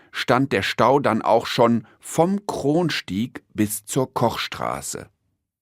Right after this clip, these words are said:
Erschwerend kam hinzu, dass ein Lastwagen mit technischen Problemen liegen geblieben war. Dazu kommt bald noch die nächste Baustelle. Die Kochstraße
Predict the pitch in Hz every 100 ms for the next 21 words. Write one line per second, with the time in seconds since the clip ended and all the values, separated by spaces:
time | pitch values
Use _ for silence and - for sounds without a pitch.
0 | _ _ _ _ _ _ _ _ _ _
1 | 98 92 - - 175 202 110 110 - 101
2 | 101 101 82 - - 127 156 - _ _
3 | _ - 104 - - 104 101 127 - -
4 | 107 113 117 120 120 90 87 - 139 139
5 | 143 135 143 120 123 98 92 95 104 104
6 | 90 107 123 101 73 80 85 78 - 71
7 | 52 50 _ _ _ _ _ _ _ _
8 | _ _ _ _ _ _ _ 113 131 160
9 | - 196 214 - 107 90 - 113 139 143
10 | 139 139 - 147 151 185 180 - 101 87
11 | 82 85 - 69 52 - - _ _ _
12 | _ _ _ _ _ - 90 - 185 -
13 | - - 82 87 - 123